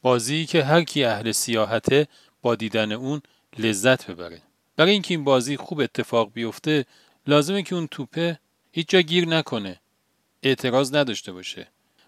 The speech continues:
و روون و تسلیم زیر پای بازیکن حرکت بکنه.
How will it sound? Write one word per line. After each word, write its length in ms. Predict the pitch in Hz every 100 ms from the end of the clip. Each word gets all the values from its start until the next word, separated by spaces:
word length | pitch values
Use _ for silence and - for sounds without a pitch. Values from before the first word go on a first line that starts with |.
| -
و 40 |
روون 520 | 131 117 107 131 151 156 _ _ _ 127
و 80 |
تسلیم 600 | 117 - 117 - 147 151
زیر 260 | 107 101 101
پای 320 | 95 104 98
بازیکن 640 | 92 98 87 92 - 92 92 _ _
حرکت 520 | - 104 101 98 90
بکنه. 380 | - 87 90 92